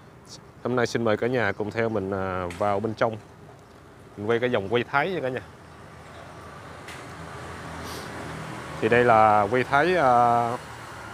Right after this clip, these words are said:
phiên bản hai không hai ba nha cả nhà. Thì, à, ở, à, đây thì có ba chiếc, có ba chiếc, một chiếc thì màu đỏ ha, một chiếc thì màu trắng, rồi một chiếc thì màu xanh ha.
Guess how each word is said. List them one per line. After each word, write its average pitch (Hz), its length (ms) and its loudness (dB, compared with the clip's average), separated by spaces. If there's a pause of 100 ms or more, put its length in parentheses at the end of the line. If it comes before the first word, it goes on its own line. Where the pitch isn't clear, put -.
(460)
phiên 127 160 2
bản 107 260 4
hai 139 160 4
không 131 180 2
hai 127 140 2
ba 127 260 8
nha 123 120 0
cả 131 100 4
nhà. 117 180 -2 (1500)
Thì, 107 160 2
à, 107 80 6 (140)
ở, 107 400 2 (280)
à, 120 40 2
đây 123 160 2
thì 104 100 -2
có 110 100 -4
ba 131 140 0
chiếc, 160 240 -4 (420)
có 143 60 -6
ba 123 120 0
chiếc, 143 260 -4
một 117 160 -2
chiếc 147 160 -2
thì 123 80 -2
màu 98 160 0
đỏ 90 300 0
ha, 143 120 -2 (680)
một 98 120 -10
chiếc 143 180 0
thì 117 80 -2
màu 104 140 0
trắng, 147 300 -2 (1400)
rồi 110 80 -4
một 98 160 -4
chiếc 170 200 4
thì 139 60 2
màu 107 140 2
xanh 131 320 2
ha. 143 140 2